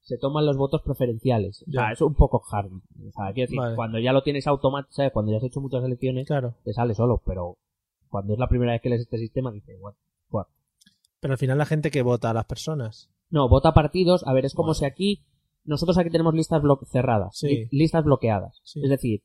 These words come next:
Speaker 1: el, el, el, va-, vamos a poner un ejemplo.
Speaker 2: Sí, el
Speaker 1: El Partido
Speaker 2: partido presenta
Speaker 1: Popular,
Speaker 2: la lista.
Speaker 1: el Partido Popular presenta una lista como Mariano Rajoy al frente y ya está.
Speaker 2: Ujú. Sí, sí.
Speaker 1: En, en Holanda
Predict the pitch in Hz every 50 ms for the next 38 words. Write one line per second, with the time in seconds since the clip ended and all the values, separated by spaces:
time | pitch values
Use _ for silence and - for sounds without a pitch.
0 | _ _ - 120 - - - 120 117 113 - - 120 117 113 113 110 107 107 107
1 | 107 110 110 110 107 - _ _ 107 101 95 - 95 101 101 98 104 95 98 95
2 | 95 92 - - 151 135 107 120 110 143 139 139 127 - 131 135 135 139 143 131
3 | 127 123 131 139 143 - - 160 156 175 208 - 101 - 120 120 123 113 120 117
4 | 120 127 131 131 113 123 120 117 123 123 123 123 123 131 143 135 - 143 127 120
5 | 113 113 117 117 117 120 113 120 127 123 120 127 143 147 151 170 147 113 98 -
6 | - - 92 - _ _ 151 143 131 135 131 - _ _ - _ _ _ - -
7 | - - 131 117 - - 113 113 - _ _ _ _ _ _ _ _ _ - 143
8 | 139 139 139 135 135 - - 143 139 143 143 151 170 185 190 180 180 202 247